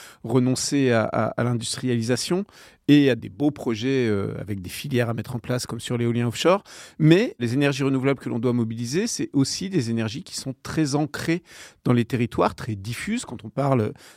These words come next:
de photovoltaïque, euh, sur les toits, et, euh, ce déploiement,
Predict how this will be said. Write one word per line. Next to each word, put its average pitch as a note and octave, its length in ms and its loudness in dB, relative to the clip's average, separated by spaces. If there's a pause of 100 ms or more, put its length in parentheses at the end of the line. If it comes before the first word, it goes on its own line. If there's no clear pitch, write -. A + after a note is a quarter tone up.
(120)
de B2+ 80 -2
photovoltaïque, C3+ 840 0
euh, A#2 360 0
sur - 300 -2
les B2 80 2
toits, F#3 340 2 (480)
et, D#3+ 380 4
euh, A#2+ 440 2
ce - 200 -8
déploiement, C#3+ 560 0